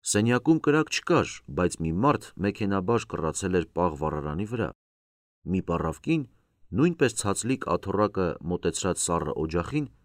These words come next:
նստել էր մարդու կողքին։ Սենյակի մի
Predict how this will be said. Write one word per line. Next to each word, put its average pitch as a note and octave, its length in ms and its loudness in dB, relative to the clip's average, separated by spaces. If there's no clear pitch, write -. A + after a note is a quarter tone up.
նստել B2 440 0
էր A#2 100 -2
մարդու D#2+ 420 -4
կողքին։ F#2+ 460 -6
Սենյակի D#3+ 560 2
մի C3 160 2